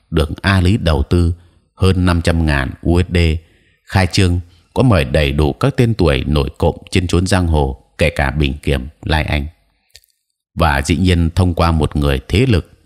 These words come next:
để mời Nam Cam. Ông trùm đến, sau vài câu xã giao và uống một ly rượu gọi là, ông trùm lẳng lặng rút lui. A Lý có biết đâu rằng ông trùm chỉ đến xem giò cẳng của gã là chính, nên lập tức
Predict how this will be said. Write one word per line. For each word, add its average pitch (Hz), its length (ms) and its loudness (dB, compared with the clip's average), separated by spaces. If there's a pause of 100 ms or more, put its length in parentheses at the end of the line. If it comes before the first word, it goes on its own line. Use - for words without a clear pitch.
để 69 140 -2
mời 69 220 -2
Nam 71 160 -4
Cam. 71 260 -4 (1000)
Ông - 220 0
trùm 71 260 0
đến, 92 280 0 (360)
sau 90 340 2
vài 78 180 0
câu 85 200 0
xã - 240 0
giao 85 320 2
và 73 120 0
uống 78 240 0
một 98 120 2
ly 87 180 2
rượu 80 300 -2
gọi - 200 0
là, 67 340 -4 (540)
ông 120 200 2
trùm 80 220 0
lẳng 69 220 0
lặng 73 180 -2
rút 85 240 0
lui. 85 240 2 (800)
A 87 200 2
Lý 87 200 2
có 98 120 -2
biết 107 160 0
đâu 85 220 2
rằng 69 260 -2 (100)
ông 104 240 2
trùm 69 360 0
chỉ 76 120 -2
đến 87 240 0
xem 104 300 -2
giò 76 260 0
cẳng 65 300 -4
của 71 160 -2
gã 69 160 -2 (560)
là 71 200 0
chính, 139 380 -2 (220)
nên 85 320 2
lập 120 240 0
tức 110 120 0